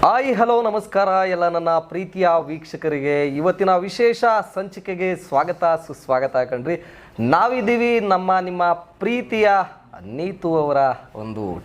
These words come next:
ಟ್ಯಾಟೂ ಸ್ಟುಡಿಯೋಗೆ ಬಂದಿದ್ವಿ. ಏನಕ್ಕಪ್ಪ ಇದ್ದಕ್ಕಿದ್ದಾಗೆ ದಿಢೀರಂತ ನೀತು ಸ್ಟುಡಿಯೋ ಅವರ ಒಂದು, ನೀತು ಅವರ ಸ್ಟುಡಿಯೋಗೆ ಬಂದಿರೋದು ಅಂತ ಎಲ್ರೂ ಕುತೂಹಲದಿಂದ ಕೇಳ್ಬೋದು. ಖಂಡಿತವಾಗಿ ಸತ್ಯ, ನೀವು ಅಂದ್ಕೊಂತಾ ಇರೋದು. ನಮ್ಮ ನೀತು ಅವರು ಒಂದು ಬಿಗ್ ಪ್ರಾಜೆಕ್ಟ್ನಲ್ಲಿ ಕೆಲಸ ಮಾಡಿ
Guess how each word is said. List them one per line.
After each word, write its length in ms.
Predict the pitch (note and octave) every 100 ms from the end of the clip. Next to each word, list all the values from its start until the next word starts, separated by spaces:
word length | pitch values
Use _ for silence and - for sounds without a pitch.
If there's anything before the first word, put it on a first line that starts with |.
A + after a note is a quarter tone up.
| -
ಟ್ಯಾಟೂ 260 | D3 F3
ಸ್ಟುಡಿಯೋಗೆ 440 | F#3+ E3+ D#3 D3 B2+
ಬಂದಿದ್ವಿ. 560 | B2+ B2 A#2 D#3+ - - - - - - -
ಏನಕ್ಕಪ್ಪ 500 | F3+ C#4 C4+ A#3+ A#3 A3
ಇದ್ದಕ್ಕಿದ್ದಾಗೆ 720 | G3 G#3+ G#3 G#3+ G3+ G3 C#3
ದಿಢೀರಂತ 460 | F#3+ A#3 A3 G3+ G3
ನೀತು 420 | F#3 F3+ G3 F#3+
ಸ್ಟುಡಿಯೋ 360 | F#3+ F#3+ F#3
ಅವರ 100 | F3+ E3+ E3 C#3 C#3+
ಒಂದು, 220 | C#3+ C#3
ನೀತು 280 | E3 F#3+ G#3
ಅವರ 200 | F#3+ E3+
ಸ್ಟುಡಿಯೋಗೆ 400 | E3+ G#3+ G#3+ F3
ಬಂದಿರೋದು 420 | F3+ F3 E3+ D#3
ಅಂತ 140 | D#3
ಎಲ್ರೂ 720 | E3+ D3 F#3 A3 G3+ F3 D3 - - -
ಕುತೂಹಲದಿಂದ 640 | G#3+ A#3 B3 A#3 G3+ G3+
ಕೇಳ್ಬೋದು. 680 | F#3 E3+ E3 D#3 C#3+ B2+ - - - - -
ಖಂಡಿತವಾಗಿ 640 | D#3 A3 A#3 A3 A3 G#3
ಸತ್ಯ, 340 | G3 F#3+ F#3+ F#3+
ನೀವು 140 | F3 D3
ಅಂದ್ಕೊಂತಾ 500 | D3+ - D#3+ D#3 D#3
ಇರೋದು. 320 | D3 E3 G3 - - - -
ನಮ್ಮ 300 | B2+ G3 A#3 A3
ನೀತು 460 | G3 A#3 B3 A#3+ A3+
ಅವರು 500 | G#3 A3 A3+ - - _
ಒಂದು 280 | A#2 E3+ D#3+
ಬಿಗ್ 640 | A#2 A2 F#3 G3+ F#3+ C4
ಪ್ರಾಜೆಕ್ಟ್ನಲ್ಲಿ 680 | F#3 F#3 F3+ F3+ F3 E3+ E3
ಕೆಲಸ 300 | E3 C#3 D#3
ಮಾಡಿ 520 | E3+ D#3 D#3 D#3+ D#3+